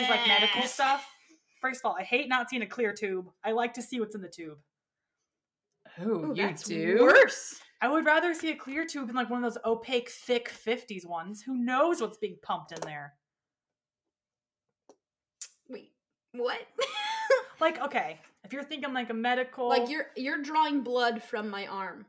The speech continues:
Speaker 2: You would
Speaker 1: Yes.
Speaker 2: rather see the blood come out of my
Speaker 1: Yes.
Speaker 2: arm?
Speaker 1: Yes.
Speaker 2: No.
Speaker 1: That may be a
Speaker 2: <laughs>
Speaker 1: control thing now that I'm saying it aloud. I don't know.
Speaker 2: Ooh.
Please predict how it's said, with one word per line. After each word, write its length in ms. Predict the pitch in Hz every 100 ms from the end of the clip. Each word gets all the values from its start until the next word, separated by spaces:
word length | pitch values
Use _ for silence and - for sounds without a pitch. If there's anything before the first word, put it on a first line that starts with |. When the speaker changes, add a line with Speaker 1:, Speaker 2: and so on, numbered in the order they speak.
| _ -
Speaker 2:
You 160 | 208 285
would 100 | 311
Speaker 1:
Yes. 20 |
Speaker 2:
rather 240 | 302 269
see 280 | 247 - 302
the 80 | 285
blood 360 | 240 269 269 226
come 240 | 277 247 -
out 340 | 214 254 359 - _
of 140 | 240 262
my 140 | 240
Speaker 1:
Yes. 80 | 208
Speaker 2:
arm? 240 | 214 233 320 - _ _ _
Speaker 1:
Yes. 540 | 208 156 151 - - - _ _ _ _ _ -
Speaker 2:
No. 220 | 175 156 - _ _ - -
Speaker 1:
That 140 | - 247
may 140 | 247
be 180 | 254 277
a 20 |
Speaker 2:
<laughs> 0 |
Speaker 1:
control 500 | 311 254 427 403 262
thing 400 | 247 208 190 196 - _ -
now 380 | 208 202 208
that 80 | 220
I'm 100 | 214
saying 240 | 214 226 214
it 80 |
aloud. 380 | 202 208 185 170 170
I 60 | 190
don't 120 | 190
know. 280 | 175 147 156 _ _ -
Speaker 2:
Ooh. 420 | 233 254 185 196